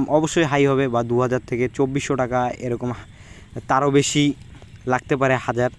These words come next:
কারণ এখনই লিচুর দাম যে চার থেকে পাঁচ হাজার টাকা হাজার,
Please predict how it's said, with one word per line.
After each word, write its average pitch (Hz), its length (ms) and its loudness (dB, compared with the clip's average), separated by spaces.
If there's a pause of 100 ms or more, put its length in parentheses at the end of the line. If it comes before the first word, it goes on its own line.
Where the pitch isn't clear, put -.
(600)
কারণ 120 160 0 (160)
এখনই 151 320 2
লিচুর 143 220 -2 (100)
দাম 143 120 2 (140)
যে 135 80 2 (340)
চার 127 240 2
থেকে 131 200 2
পাঁচ 123 180 4
হাজার 127 240 0
টাকা 123 140 0 (160)
হাজার, 120 340 2